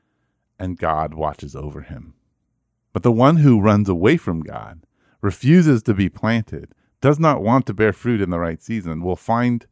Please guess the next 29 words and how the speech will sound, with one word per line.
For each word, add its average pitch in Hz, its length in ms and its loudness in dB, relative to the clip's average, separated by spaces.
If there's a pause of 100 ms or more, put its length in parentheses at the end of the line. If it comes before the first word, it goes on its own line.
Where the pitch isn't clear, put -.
(360)
themselves 78 760 -6 (920)
so 120 240 -2
far 76 280 -4
away 69 220 -10
from - 160 -20
God - 420 -20 (440)
that - 160 -14
they 71 120 -14
perish. - 560 -18 (4000)
I 101 80 0
love 113 320 0
Psalm 80 300 -6
one 73 320 -20 (340)
because 120 260 -4
it 120 140 0
challenges 110 720 -2
me. 87 160 -6
In 92 60 -10
particular, 135 540 -4 (580)
what 110 260 -4
it 95 140 -14
challenges 90 580 -6
me 80 200 -6
is, 82 340 -10
it's - 160 -12
just 95 160 -10
verse 98 240 -6
two 98 420 -2
about 80 360 -6